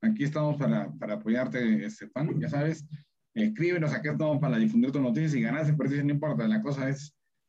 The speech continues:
que crezcas tú como, como deportista y acá sa-, acá tienes una página para hacerlo.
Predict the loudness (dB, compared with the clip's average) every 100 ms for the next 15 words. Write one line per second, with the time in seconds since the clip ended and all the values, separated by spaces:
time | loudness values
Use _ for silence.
0 | _ -6 -2 -2 0 -2 -2 -2 0 0
1 | -2 -4 -6 -6 -10 -8 -4 0 2 2
2 | 0 -4 -2 0 0 -2 -6 -4 -4 0
3 | 0 2 2 2 2 2 2 -2 -8 -10
4 | -12